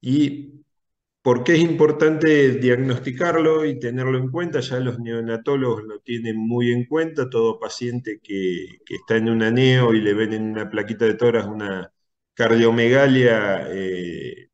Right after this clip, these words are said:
toman como un screening el pompe. Es que si uno no inicia tratamiento, dentro de los ocho o nueve meses pueden entrar a,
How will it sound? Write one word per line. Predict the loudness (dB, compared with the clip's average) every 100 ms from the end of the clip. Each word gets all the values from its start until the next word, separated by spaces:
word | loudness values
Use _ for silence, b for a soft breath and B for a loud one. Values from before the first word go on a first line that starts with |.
| _
toman | -2 0 0 0
como | -4 -2
un | -4
screening | -6 -4 0 0 -2 -4
el | -4 -4
pompe. | -2 -2 -2 -6 -8 -10 b b b _
Es | -6 0
que | 4 4 2 0
si | -2 0
uno | 2 2
no | 2 0
inicia | 0 -2 -2 -2 -2
tratamiento, | -2 -4 -4 -2 -4 -2 0
dentro | 0 -4 -4 -4
de | -4
los | -6 -6
ocho | -6 -6 -6
o |
nueve | -4 -2 -2 -4
meses | -6 -6 -10 -8
pueden | -6 -6
entrar | -6 -6 -2 -2
a, | -4